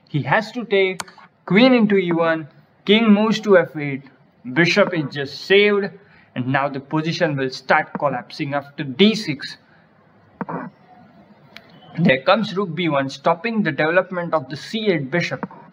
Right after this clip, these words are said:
H five. Now he has this nice trick to play g five, bishop g three, and h four and trap my bishop. But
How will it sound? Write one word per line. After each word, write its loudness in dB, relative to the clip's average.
H 2
five. -6
Now -6
he -2
has 0
this -6
nice -4
trick -10
to -2
play -2
g -2
five, 4
bishop -2
g -10
three, -6
and 0
h -2
four 0
and 0
trap 0
my -2
bishop. -6
But -10